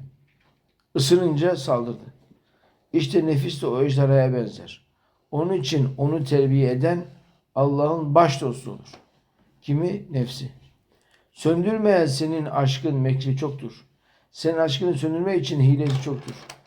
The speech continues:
Nefis yalandan hasta olur, yalandan mahzun olur, aşık olur. Yalandan sever. Hiç bu nefsin dolapları bitmez. Kavurursun yolda bil,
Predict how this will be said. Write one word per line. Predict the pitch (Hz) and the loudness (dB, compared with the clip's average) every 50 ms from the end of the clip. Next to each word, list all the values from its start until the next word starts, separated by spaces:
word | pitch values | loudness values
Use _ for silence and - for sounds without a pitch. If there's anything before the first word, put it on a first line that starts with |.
| _ _ _ _ _ _ - | _ _ _ _ _ _ -4
Nefis | 147 139 135 180 190 - - 160 | -2 -2 -2 -2 -4 -4 0 0
yalandan | 156 160 165 165 160 165 156 | 2 2 2 2 0 0 0
hasta | 156 156 135 135 - 165 | 2 0 0 -2 -4 -4
olur, | 147 139 127 107 | -4 -4 -4 -4
yalandan | 104 113 123 139 139 143 156 156 156 | -4 -2 -2 -2 -2 -2 -2 -2 -2
mahzun | 151 151 139 131 131 131 170 165 | -2 0 2 2 0 0 -2 -4
olur, | 156 147 135 127 113 90 | -4 -2 -2 -2 -4 -2
aşık | 98 123 131 131 131 135 139 175 175 | 0 0 2 2 2 2 0 2 4
olur. | 185 185 180 180 170 135 127 - - - - - _ _ _ _ _ _ _ _ - | 4 6 6 6 4 4 0 -6 -12 -16 -20 -20 _ _ _ _ _ _ _ _ -2
Yalandan | 139 139 151 160 160 160 170 180 180 | 2 4 4 4 4 4 2 2 2
sever. | 147 131 151 165 170 170 165 147 135 135 - - - - | 2 0 0 2 2 4 2 2 0 -2 -6 -12 -14 -6
Hiç | 180 208 202 202 - - - - 214 170 | -6 -4 -4 -4 -8 -10 -12 -12 -12 -10
bu | 143 139 135 143 190 196 170 151 151 | -6 -4 -2 0 0 0 0 0 0
nefsin | 165 170 147 131 139 156 147 139 131 123 117 - - - - - _ _ _ _ _ _ _ _ _ _ - | 0 0 0 -2 -4 -2 0 2 2 2 0 -4 -10 -14 -16 -20 _ _ _ _ _ _ _ _ _ _ 0
dolapları | 160 156 160 165 160 - - 160 160 160 156 | 4 6 8 8 6 4 2 2 2 2 0
bitmez. | 147 143 151 151 147 135 131 - - - - - - _ _ _ _ _ _ _ _ _ | -4 -4 -4 -2 -2 0 -2 -2 -6 -12 -18 -20 -20 _ _ _ _ _ _ _ _ _
Kavurursun | - - 151 185 208 233 220 147 - - 208 175 165 156 | -2 4 4 6 6 4 2 0 -2 -2 -2 -2 0 0
yolda | 156 156 151 147 143 135 139 135 131 127 | 0 2 2 2 2 2 2 2 2 2
bil, | 143 165 165 143 131 | 2 2 4 2 0